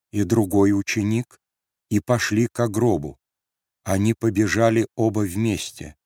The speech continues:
но другой ученик бежал скорее Петра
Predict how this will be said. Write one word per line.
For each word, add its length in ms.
но 220
другой 560
ученик 560
бежал 500
скорее 640
Петра 540